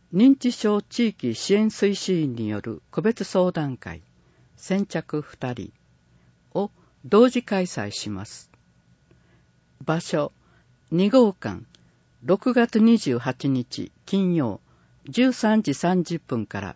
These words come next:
十五時三十分。場所、三号館、七月二十三日火曜、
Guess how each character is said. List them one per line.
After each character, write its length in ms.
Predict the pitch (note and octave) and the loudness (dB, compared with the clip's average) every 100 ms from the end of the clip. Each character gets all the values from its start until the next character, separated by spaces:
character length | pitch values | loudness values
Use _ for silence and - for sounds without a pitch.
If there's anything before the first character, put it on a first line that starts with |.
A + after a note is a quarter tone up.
| - | -14
十 260 | A#2+ A3 F3+ | -2 0 2
五 140 | B2+ | 0
時 140 | A2 | -2
三 280 | - C3 C#3+ | -6 -4 -4
十 160 | - B2 _ | -4 -10 _
分。 240 | F2+ F2 G2+ _ _ _ _ _ _ _ _ _ - | -10 -10 -14 _ _ _ _ _ _ _ _ _ -8
場 140 | D#3+ E3 | -6 -4
所、 320 | - D3+ - _ _ _ _ _ | -4 -4 -4 _ _ _ _ _
三 340 | - G#3+ A#3+ | 0 4 4
号 200 | A3 F3+ | 4 2
館、 320 | D3+ - F#2 - _ _ _ _ _ | 0 -6 -8 -12 _ _ _ _ _
七 320 | - - A3+ | -14 -4 0
月 260 | G#3 - F#3+ | 0 2 2
二 180 | G#3+ | 4
十 200 | G3 C3+ | 4 0
三 320 | B2 E3 D#3 B2+ | -2 -2 0 0
日 360 | A2 - - - | -4 -10 -14 -10
火 160 | C#3+ | -4
曜、 280 | E3 B2 | -2 -4